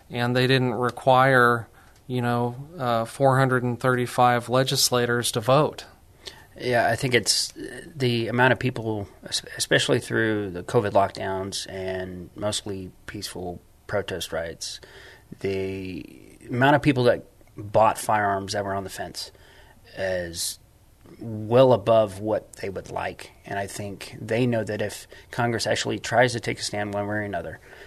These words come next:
Speaker 2: that they're gonna get stepped on pretty hard by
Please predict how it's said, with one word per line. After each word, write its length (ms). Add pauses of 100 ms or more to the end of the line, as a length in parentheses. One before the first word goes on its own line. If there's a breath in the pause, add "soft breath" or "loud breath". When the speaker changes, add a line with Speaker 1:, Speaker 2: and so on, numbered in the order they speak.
(160 loud breath)
Speaker 2:
that 500
they're 220
gonna 320
get 220
stepped 320
on 180
pretty 180
hard 400
by 420